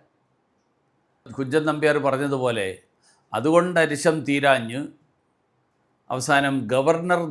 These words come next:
നാമമാത്ര തലവനാണ് എന്ന് പത്താം ക്ലാസ്സിലെ സാമൂഹ്യശാസ്ത്ര പുസ്തകത്തിൽ പഠിപ്പിക്കാൻ തീരുമാനിച്ചു. നിയമസഭ പാസാക്കുന്ന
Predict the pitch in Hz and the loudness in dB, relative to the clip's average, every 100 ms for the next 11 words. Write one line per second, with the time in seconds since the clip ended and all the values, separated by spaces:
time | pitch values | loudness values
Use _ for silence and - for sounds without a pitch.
0 | 135 131 160 180 175 170 165 156 151 - | 0 2 2 2 2 2 0 -2 -2 0
1 | 135 143 147 131 123 107 87 _ - 123 | 2 2 2 0 -2 -4 -14 _ -8 -8
2 | 127 117 127 - _ _ _ _ - 135 | -6 -8 -10 -14 _ _ _ _ -2 0
3 | - 190 190 170 147 135 151 160 156 131 | 4 4 4 2 0 0 0 0 2 0
4 | 147 185 180 175 - 139 131 135 113 117 | 2 0 -2 -4 0 0 0 -6 -8 -8
5 | - 123 117 113 120 123 120 113 107 110 | -4 -2 -4 -8 -8 -4 -4 -4 -6 -6
6 | 120 85 85 78 - - _ _ _ _ | -8 -12 -18 -20 -20 -20 _ _ _ _
7 | _ _ _ _ _ _ _ _ - 113 | _ _ _ _ _ _ _ _ -8 0
8 | 151 190 190 - 175 180 175 143 147 135 | 0 0 0 2 2 2 2 2 2 2
9 | 156 139 - 147 147 | 0 0 -4 -4 -2